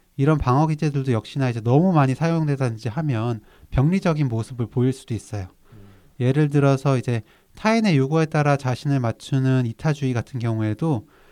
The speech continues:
Speaker 1: 뭐 건설적인 방향으로 작동될 수도 있지만 때로는 이제 그냥 자기애적인 만족을 위해 사용되기도 하거든요.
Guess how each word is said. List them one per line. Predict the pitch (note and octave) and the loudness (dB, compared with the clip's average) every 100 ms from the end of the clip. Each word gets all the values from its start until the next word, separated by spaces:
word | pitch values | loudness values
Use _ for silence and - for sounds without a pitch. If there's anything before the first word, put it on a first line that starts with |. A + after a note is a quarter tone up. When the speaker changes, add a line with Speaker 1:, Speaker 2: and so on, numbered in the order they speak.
| _ - | _ -8
Speaker 1:
뭐 | B2 A#2 | -4 -2
건설적인 | C#3 C#3+ F3+ F3+ E3+ D3+ | 0 2 0 0 -2 0
방향으로 | B2+ C#3 C#3 C3+ | 0 0 0 -2
작동될 | B2+ - C#3+ C#3 | -4 -6 -2 -2
수도 | C3 - | -2 -6
있지만 | D3 - C3 C#3+ - _ _ _ _ | -6 -4 -2 -2 -4 _ _ _ _
때로는 | G3+ G3+ G3+ F3+ F3 | 0 2 2 2 0
이제 | B2+ C3+ A#2+ _ _ _ | 0 -2 -4 _ _ _
그냥 | D3+ D3+ | 0 0
자기애적인 | D3+ C#3 C3+ F#3+ F#3 E3+ D#3 | 2 -2 0 -2 0 -2 0
만족을 | A#2+ C3+ E3+ F3 C3+ | 0 0 0 -2 0
위해 | B2 B2 | 0 0
사용되기도 | E3 E3+ D3+ A2+ A2+ D3 | -2 -4 -2 -6 -4 -6
하거든요. | D#3 D3+ G#2 C#3 | -6 -6 -6 -6